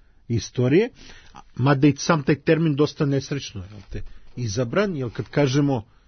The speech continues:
revizija, revizija je nešto sa čim se istoričar suočava svakoga dana, u svetlu novih izvora, novih, a, a, tumačenja, novih pogleda, mi svakim danom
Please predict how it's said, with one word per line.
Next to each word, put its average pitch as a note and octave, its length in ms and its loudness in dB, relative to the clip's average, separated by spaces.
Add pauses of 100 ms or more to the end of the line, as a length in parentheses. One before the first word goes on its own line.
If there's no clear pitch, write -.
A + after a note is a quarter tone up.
(120)
revizija, C#3+ 760 2 (340)
revizija C3 480 2
je C3 40 2
nešto C3+ 320 -4
sa - 140 -6
čim D3 220 -4
se - 140 -4
istoričar C#3+ 520 -2
suočava D3 540 -2
svakoga D#3+ 460 -2
dana, D3 300 0 (340)
u B2 80 -4
svetlu D3 420 2
novih C#3 420 2 (300)
izvora, C#3 560 6
novih, B2+ 580 0
a, A#2 260 0 (520)
a, B2 440 0 (1500)
tumačenja, D3+ 800 4
novih C3 460 2
pogleda, D#3 580 4 (280)
mi A#2 180 0
svakim A#2 500 -4
danom C3 480 2